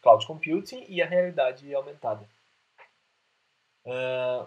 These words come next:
um outro item bastante significativo é videocomunicação. É, sem dúvida, os investimentos em tecnologia de vídeo levam à inovação. Bem como a colaboração e produtividade aprimoradas,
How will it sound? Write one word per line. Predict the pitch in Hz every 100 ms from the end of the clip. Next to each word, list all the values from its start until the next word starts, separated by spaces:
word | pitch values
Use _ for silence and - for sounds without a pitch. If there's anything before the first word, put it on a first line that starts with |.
| -
um | 160
outro | 202 - 226
item | 226 214
bastante | 196 180 185 190
significativo | - 180 180 175 160 - 170 196 196 196 196 -
é | 160 170 165
videocomunicação. | 147 175 180 208 175 180 185 - 143 - _ _ _ _ _ 131
É, | 131
sem | - 190
dúvida, | 180 233 196 139
os | 127 139
investimentos | 143 - 143 165 196 196
em |
tecnologia | 180 170 160 147 139 139
de | 127
vídeo | 110 156 175 143
levam | 131 139 143
à | 147
inovação. | 151 160 160 143 113 113 _ _ _ _
Bem | 127 147
como | - 151 143
a | 135
colaboração | 135 131 127 123 - 147 190
e |
produtividade | 175 147 135 131 131 120 117 131
aprimoradas, | - 120 117 120 160 135 107 -